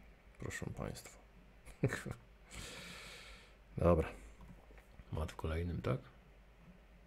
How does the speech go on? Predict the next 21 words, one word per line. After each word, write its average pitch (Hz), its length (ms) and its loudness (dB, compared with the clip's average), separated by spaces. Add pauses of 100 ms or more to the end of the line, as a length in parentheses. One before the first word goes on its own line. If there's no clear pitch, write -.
(260)
Kolejnym 143 400 8
czy - 160 4
nie? 73 140 2 (1800)
Jeszcze - 300 2
nie. 117 280 8 (440)
Oj, - 440 10 (120)
męczenie 147 400 12
były 143 260 10
straszne. - 680 4 (300)
Ależ 107 460 10
tam 85 180 2
będzie 87 160 0
przeoczonych - 680 6
szans. - 400 0
Miałeś - 220 4
mata, - 320 6
Marian? - 380 2
Miałem, 98 360 4
no, 101 240 2
to - 60 -10
prawda. - 360 -2